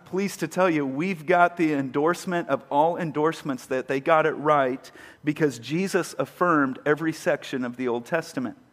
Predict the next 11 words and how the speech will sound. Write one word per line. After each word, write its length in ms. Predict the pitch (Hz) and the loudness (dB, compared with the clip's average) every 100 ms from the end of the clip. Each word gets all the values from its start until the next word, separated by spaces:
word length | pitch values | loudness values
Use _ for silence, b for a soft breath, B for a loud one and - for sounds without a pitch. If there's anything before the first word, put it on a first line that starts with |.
| b - | b -2
He 160 | 156 | 0
affirmed 420 | 147 - 165 156 | 0 0 0 2
and 120 | 156 139 | 2 0
endorsed 420 | 127 135 135 - | 2 0 -2 -6
the 80 | 123 | -8
creation 560 | 139 135 151 - 170 | -4 -2 -2 -6 -10
story, 540 | - 175 170 170 180 175 B B | -6 -4 -2 -2 -4 -8 B B
Noah 360 | - 143 151 156 | -2 2 4 4
and 120 | 151 | 2
the 60 | - | -4
flood, 500 | - 156 160 170 | -2 0 2 0